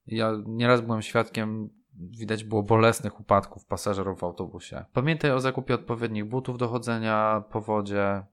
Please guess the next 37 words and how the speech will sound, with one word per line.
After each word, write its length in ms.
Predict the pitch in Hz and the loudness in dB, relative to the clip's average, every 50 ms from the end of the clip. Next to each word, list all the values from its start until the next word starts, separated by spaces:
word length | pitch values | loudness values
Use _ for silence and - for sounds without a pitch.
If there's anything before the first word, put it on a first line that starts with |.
| - | -2
Do 100 | - 127 | 0 2
takich 280 | 117 147 143 - - - | 2 2 0 0 -4 -2
miejsc 200 | 151 143 139 - | -2 -2 0 -2
najbardziej 400 | 135 127 127 139 143 143 135 120 | 0 2 4 4 4 4 0 -4
popularnych 560 | - 127 113 - 127 127 127 127 123 117 - | -6 -6 -2 2 4 6 6 4 4 -2 -4
turystycznie 640 | - 113 107 104 - - 104 - - - 110 113 | -4 -4 -6 -4 -4 -6 -6 -6 -4 -4 -4 -4
postara 460 | 113 - - 113 - - 127 123 127 120 | -4 -4 -8 -6 -2 2 4 4 4 2
się 320 | - - 120 117 117 117 | 0 -2 0 0 0 0
dotrzeć 480 | 113 117 113 - - 123 113 - - - | 0 -2 -4 -2 -4 -6 -6 -6 -4 -2
najwcześniej, 840 | 120 120 117 - - 95 92 87 - - 90 87 90 95 101 101 _ _ - - - _ _ - | -2 -2 -2 -2 -2 -2 -2 -2 -4 -8 -8 -8 -6 -6 -8 -8 _ _ -20 -20 -20 _ _ -6
jeszcze 300 | 107 107 107 - - 117 | -4 -4 -4 -2 -2 -4
przed 320 | - - - - 123 - | -4 -4 -4 -4 -4 -4
południem, 540 | - - 117 107 101 98 90 90 92 95 95 | -2 0 0 0 0 0 -4 -4 -4 -4 -4
może 220 | 98 104 107 104 117 | -4 -4 -4 -2 -4
nawet 260 | 117 117 123 117 - | -2 -2 -4 -4 -2
rano, 520 | - 101 92 92 92 92 95 104 110 - - | -2 -2 0 0 -2 -2 -4 -4 -6 -8 -10
żeby 300 | - 110 110 123 120 135 | -10 -6 -6 -4 -2 0
nie 120 | 139 135 135 | 0 0 0
mieć 140 | 131 131 120 | 0 0 -2
do 80 | 123 | -4
czynienia 520 | 123 - 123 120 120 120 117 117 113 113 110 | -4 -4 -6 -4 -4 -4 -2 0 0 0 -2
z 140 | - - | -4 -8
ogromnymi 540 | - 123 110 113 117 113 113 113 113 110 110 | -8 -6 -2 -2 -2 0 0 -2 -2 -4 -6
tłumami. 640 | 107 - 110 104 98 90 87 87 87 90 92 107 107 - - - | -6 -6 -6 -4 -4 -4 -4 -4 -6 -6 -8 -10 -10 -10 -10 -4
To 100 | - 131 | -2 -2
dotyczy 340 | 123 135 131 - - - 127 | 0 -2 -4 -4 -4 -4 -4
głównie 340 | 117 120 120 113 113 113 104 | -2 -4 -6 -6 -4 -6 -4
Blue 220 | 107 131 139 139 | 0 2 2 4
Lagoon, 500 | 139 139 139 135 - 135 131 127 127 127 117 - | 4 2 2 0 -2 -4 -2 -2 -4 -6 -8 -8
Blue 280 | 113 110 120 127 127 | -6 -2 0 0 0
Grotto, 640 | 120 120 120 120 117 - - - - 110 107 110 107 - - - _ _ | 2 2 0 0 0 -2 -6 -2 0 0 0 0 -4 -10 -20 -20 _ _
no 100 | - 196 | -2 -2
i 60 | 170 147 | 0 0
tych 200 | - 147 117 - | 0 -2 0 0
najbardziej 460 | 131 123 117 123 120 113 104 104 104 | 0 0 2 2 2 2 2 -2 -6
popularnych 540 | - - - - 98 95 92 85 90 90 - | -8 -10 -8 -4 -2 -2 -2 -4 -6 -10 -12
plaż. 500 | - - 80 76 76 - - - - | -8 -8 -8 -8 -8 -10 -16 -18 -16